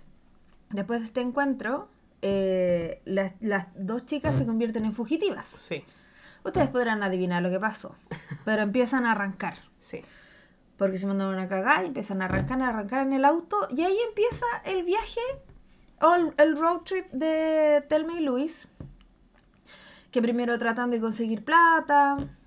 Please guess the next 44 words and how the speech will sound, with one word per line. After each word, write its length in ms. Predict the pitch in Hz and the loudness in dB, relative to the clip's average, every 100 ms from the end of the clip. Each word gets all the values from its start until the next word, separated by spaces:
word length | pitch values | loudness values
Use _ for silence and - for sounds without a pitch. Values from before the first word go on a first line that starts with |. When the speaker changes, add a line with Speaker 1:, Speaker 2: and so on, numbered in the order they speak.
| _ - | _ -6
Speaker 1:
después 360 | 226 220 226 - | -6 -2 -6 -4
de 180 | 202 214 | -2 -2
hacer 280 | 208 247 | -2 0
un 180 | 226 220 | 0 0
plan, 560 | 262 285 330 330 302 277 | 4 8 8 6 2 0
¿cachai? 440 | 269 262 285 294 | -4 -4 -2 2
De 100 | 262 | 2
andar, 420 | 226 220 226 220 - - - - - | 0 0 0 -2 -8 -20 -20 -20 -18
eh, 600 | - 202 196 190 185 185 - - | -4 0 4 4 2 -4 -12 -6
de 240 | 202 202 | -2 -2
fugitivas 640 | 185 202 - 196 226 233 220 | -2 -8 -8 -4 -2 -2 -2
fuera 260 | 233 233 | -2 0
de 120 | 226 208 | 0 0
la 140 | 185 | 0
ley. 300 | 180 240 320 | 2 0 0
Y 80 | 220 | -6
sin 300 | - 277 294 | 0 0 0
contar 540 | 330 320 370 339 339 - - - _ | -2 -4 0 0 -2 -10 -20 -20 _
que 100 | 220 | 0
dos 140 | 233 240 | 0 2
mujeres 440 | 254 269 277 262 | 0 2 0 0
solas 460 | - 330 285 202 214 | -2 0 0 0 -2
en 80 | 214 | -6
un 140 | 208 | -6
descapotable 960 | 190 - 196 190 233 247 233 208 208 202 | -8 -6 -6 -4 -2 0 0 -2 -2 -2
en 120 | 202 | -2
la 140 | 196 | -2
carretera 840 | 202 196 196 240 240 220 277 - _ _ _ _ _ - | -4 -4 -2 -2 0 0 -2 -8 _ _ _ _ _ -10
es 100 | 180 | -4
súper 300 | 208 190 190 | 0 0 2
raro, 360 | 302 640 285 - | 0 2 2 0
pues, 180 | 170 | -6
Speaker 2:
Sí, 80 | - | 0
Speaker 1:
pa' 80 | 208 | 0
Speaker 2:
po. 80 | 220 | 2
Speaker 1:
esa 160 | 233 294 | 0 0
época 360 | - 285 226 | 0 -2 0
que 60 | 208 | -2
estaba 260 | 202 208 | 0 2
lleno 240 | 202 208 208 | 2 0 0
de 40 | |
camioneros, 1080 | 202 196 202 220 294 294 285 269 262 247 240 | -2 -2 0 0 0 2 2 2 2 0 -2
¿cachai? 520 | 262 254 262 262 302 | -8 -6 -4 -4 -6
Speaker 2:
Sí. 220 | - 151 | -8 -10